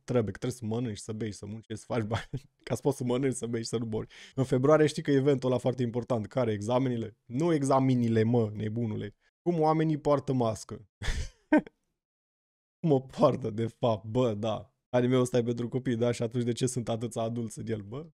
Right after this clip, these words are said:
Ia și citiți voi mema asta, ok? Să-mi ziceți și mie dacă e amuzantă numai. Hai mai jos. Tot așa de fel. Opa!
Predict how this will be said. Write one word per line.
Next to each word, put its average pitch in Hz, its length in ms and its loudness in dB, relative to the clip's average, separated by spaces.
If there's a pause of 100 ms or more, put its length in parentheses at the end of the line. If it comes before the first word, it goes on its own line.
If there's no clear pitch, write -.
(160)
Ia 165 180 4
și 160 220 -2
citiți 170 400 2
voi 160 200 12
mema 107 300 4
asta, 113 220 -6
ok? 107 140 -4 (800)
Să-mi 160 240 0
ziceți 175 260 0
și - 100 -6
mie 135 120 2
dacă 120 280 0
e 117 40 0
amuzantă 113 480 -2
numai. 104 240 -10 (460)
Hai 127 140 4
mai 123 160 4
jos. 113 400 0
Tot 127 200 0
așa 120 220 -2
de 110 100 -2
fel. 135 420 -2 (200)
Opa! 139 520 2